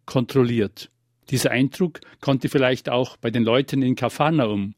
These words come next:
im heutigen Evangelium entstehen, als sie einen Gelähmten erwartungsvoll zu Jesus brachten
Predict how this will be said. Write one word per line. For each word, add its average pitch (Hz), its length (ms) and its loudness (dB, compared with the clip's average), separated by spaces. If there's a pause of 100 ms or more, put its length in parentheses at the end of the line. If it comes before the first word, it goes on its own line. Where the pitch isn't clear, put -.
(120)
im 104 160 0
heutigen 131 300 -2
Evangelium 135 640 2
entstehen, 107 640 -4 (220)
als 120 260 -2
sie 139 80 2
einen 120 200 0
Gelähmten 139 800 0 (140)
erwartungsvoll 135 800 0
zu - 140 -2
Jesus 117 500 -2
brachten 110 680 -4